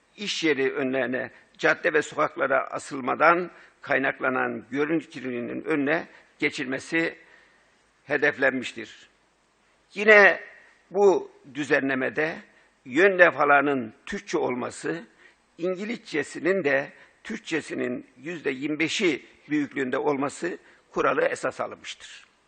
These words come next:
Tabela kirliliğinin bu boyutlara gelmesinin en önemli sebebi yerel yöneticilerimizin duyarsızlığı ve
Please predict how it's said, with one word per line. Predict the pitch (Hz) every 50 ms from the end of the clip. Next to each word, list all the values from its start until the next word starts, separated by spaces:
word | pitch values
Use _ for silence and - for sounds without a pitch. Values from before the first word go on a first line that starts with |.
| _ _ _ _ _ - - - - - _ _ _
Tabela | - 160 156 196 190 214 214
kirliliğinin | 208 - 196 180 185 190 175 190 185 165 156 143 117 - - - _ _ _ _ _ _
bu | 170 135 120 110 160 220 202 -
boyutlara | 175 175 165 160 - - 151 147 156 156 139 - - - - -
gelmesinin | 165 156 147 147 147 147 - - 156 - 143 135 123 - - -
en | - 202 196
önemli | 180 165 151 147 135 131
sebebi | - - 135 127 135 135 127 160 175 185 - - - - - _ _ _
yerel | 123 110 131 165 170 180 196 190
yöneticilerimizin | 165 156 156 139 135 123 - 120 107 104 120 135 131 123 123 131 107 127 135 127 120 104 - _ - - _ _ -
duyarsızlığı | 139 147 151 151 151 - - 151 151 127 135 165 170 185 190 175 - _ _ _ _ _ _ 151
ve | 151 151 151 147 -